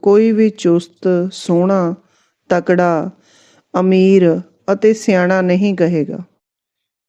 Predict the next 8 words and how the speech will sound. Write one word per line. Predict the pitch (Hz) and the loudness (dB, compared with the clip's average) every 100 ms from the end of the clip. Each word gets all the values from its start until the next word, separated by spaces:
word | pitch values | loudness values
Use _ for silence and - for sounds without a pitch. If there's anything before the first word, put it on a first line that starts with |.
| _ - | _ -4
ਪੰਜਾਹ | 208 202 196 208 226 | 0 2 2 2 0
ਤੋਂ | 247 233 | 2 2
ਮਗਰੋਂ | 202 170 180 190 185 | 2 0 0 -2 0
ਜੋ | 185 196 | 2 2
ਕੁਝ | 196 208 202 | 2 -2 -4
ਕੀਤਾ | - 180 175 185 190 | -6 -6 -2 -2 0
ਜਾਂਦਾ | 180 160 160 175 | 0 0 0 0
ਹੈ, | 190 165 156 | 0 -2 -4